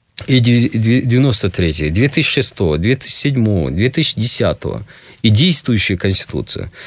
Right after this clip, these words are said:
Везде установлены принципы, э, этот, э, принципы разделения властей, система сдержек и противовеса, права человека,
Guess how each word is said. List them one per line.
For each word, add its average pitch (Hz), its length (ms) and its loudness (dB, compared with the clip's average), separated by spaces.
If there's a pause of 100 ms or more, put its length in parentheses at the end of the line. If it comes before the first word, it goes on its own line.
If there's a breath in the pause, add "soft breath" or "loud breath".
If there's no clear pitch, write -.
(140 loud breath)
Везде 135 320 2
установлены 135 680 0 (340 loud breath)
принципы, 135 580 0 (220)
э, 58 1300 0 (100)
этот, 107 340 0
э, 87 200 0
принципы 120 680 2
разделения 113 680 2
властей, 110 500 -2
система - 680 0
сдержек 117 360 0
и - 20 -20
противовеса, 101 840 0
права 135 420 2
человека, 57 680 -4